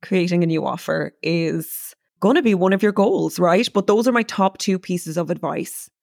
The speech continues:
Get clear on the aim for sure. We don't just want to cobble something together and throw it out there, because when we don't believe in it, neither will other people, and it won't go that well. But also, I mean, look, we're building joyful businesses, not soul-, soulless ones around here, okay? That's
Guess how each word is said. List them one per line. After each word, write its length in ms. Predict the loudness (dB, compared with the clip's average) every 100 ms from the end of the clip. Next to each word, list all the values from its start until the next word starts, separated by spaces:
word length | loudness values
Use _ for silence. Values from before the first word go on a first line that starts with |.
| _ _ _ _ _ _ -4
Get 180 | -4
clear 260 | 0 2 4
on 120 | 4
the 160 | 2 2
aim 260 | 2 0
for 180 | -4 -4
sure. 480 | -2 -2 -2 -4 -6
We 100 | -4
don't 200 | 0 0
just 160 | 0 -2
want 120 | 0
to 40 | -2
cobble 460 | -2 0 2 2
something 320 | 0 0 0
together 380 | -2 0 0 2
and 100 | -2
throw 200 | 0 0
it 60 | 2
out 200 | 2 2
there, 260 | 0 0 -4 -14 -12 -2
because 240 | 0 2
when 120 | 2
we 140 | 4 4
don't 220 | 2 2
believe 280 | 2 2 2
in 80 |
it, 180 | 0 -2 -2
neither 300 | 0 2 2
will 140 | 0 0
other 160 | 0
people, 480 | -2 -6 -2 -2 -2
and 340 | -2 -2 -4 -8 -8
it 80 | -2
won't 240 | 0 0 -2
go 180 | -2 0
that 200 | 0 2
well. 340 | 2 0 -2 _ _ _ _ _
But 120 | 2
also, 520 | 2 2 0 0 0 2
I 80 |
mean, 260 | 2 2 0
look, 380 | 0 -4 -6 -20 _ _
we're 160 | -6 -2
building 380 | 0 2 2 0
joyful 380 | 0 0 0 0
businesses, 560 | 0 0 0 0 0
not 180 | 0 -2
soul-, 400 | -2 -2 -2 -4
soulless 540 | -6 -2 0 2 0 2
ones 300 | 2 2 2
around 340 | 2 2 2
here, 220 | 2 2 2
okay? 320 | 0 0 0
That's 260 | -2 -4